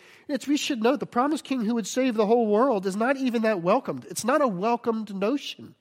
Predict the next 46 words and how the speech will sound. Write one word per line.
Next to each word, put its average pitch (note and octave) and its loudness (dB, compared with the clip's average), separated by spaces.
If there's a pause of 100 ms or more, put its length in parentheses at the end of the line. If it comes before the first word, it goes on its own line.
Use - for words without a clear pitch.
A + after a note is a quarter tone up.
(440)
by F#3+ 6
the C4 0
people A#3 0
of G3 -2
God G#3 2
in G#3 -2
the G3 -4
story. G3+ -2
Look G3+ -2
at G#3 -6
the F#3+ -8
third G3+ -2
verse. F#3+ -4 (260)
"When F#3 0
Herod A3 0
the A3 -6
king A3+ -4
heard G3+ -2
this, D#3+ -8 (340)
he A#3 2
was B3 0
troubled, A3+ -2 (100)
and D#3+ -6
all G3 -2
Jerusalem G3+ -8
was F3 -8
troubled E3+ -10
with B2+ -16
him." C3 -20 (2000)
You D#3 -6
can D#3 -6
imagine, E3 0 (840)
a E3+ -12
king G3 -2
might D#3 -2
be D#3 -12
troubled G3+ -2
by C#3 -6
the C3+ -12
notion D3 -6
of C3+ -12
the C3+ -14
birth C#3+ -8
of B2+ -20
a B2 -20
king. D3 -10